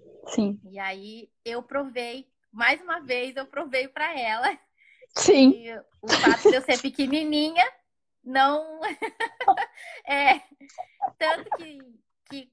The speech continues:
Speaker 2: quando eu tava lá, elas ficavam me perguntando, né? Ela falou assim, "Nossa,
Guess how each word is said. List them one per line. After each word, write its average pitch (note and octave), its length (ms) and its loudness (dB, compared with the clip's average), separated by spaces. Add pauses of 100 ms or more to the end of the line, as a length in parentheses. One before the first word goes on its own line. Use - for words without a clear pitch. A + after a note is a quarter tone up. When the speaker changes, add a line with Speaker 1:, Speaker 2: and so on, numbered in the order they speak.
Speaker 2:
quando C4+ 260 -8
eu C#4+ 80 -8
tava C4 320 -2
lá, B3 220 -4
elas C4 200 -10 (180)
ficavam C#4 400 -6
me C4+ 140 -12
perguntando, G#3+ 680 -12
né? G3 80 -10
Ela G3+ 80 -10
falou A3 160 -20
assim, A#3 160 -18
"Nossa, C#4+ 640 -6